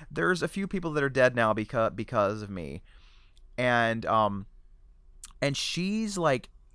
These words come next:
like, she's trying to, um, sort of calm him down, but she gets herself cell phone. I guess she's gonna call the police or something,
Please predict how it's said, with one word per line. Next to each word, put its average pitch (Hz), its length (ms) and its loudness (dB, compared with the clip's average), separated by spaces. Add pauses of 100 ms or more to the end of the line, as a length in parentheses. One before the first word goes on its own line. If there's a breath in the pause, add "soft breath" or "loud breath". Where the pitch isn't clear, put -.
(220)
like, 127 180 -4
she's 190 400 -6
trying 151 560 -2
to, 117 640 -4 (720 soft breath)
um, 104 540 0 (100)
sort - 160 -6
of - 100 -6
calm 131 280 0
him 120 200 -6
down, 110 460 2
but 107 140 -4
she 110 340 -8 (400)
gets 151 240 -2
herself 135 640 -2
cell 165 380 2
phone. 104 440 -2
I 104 120 -2
guess 123 140 -8
she's - 220 -10
gonna 113 180 -6
call 107 220 -4
the 98 80 -6
police 123 380 -6
or 82 80 -8
something, 104 800 -4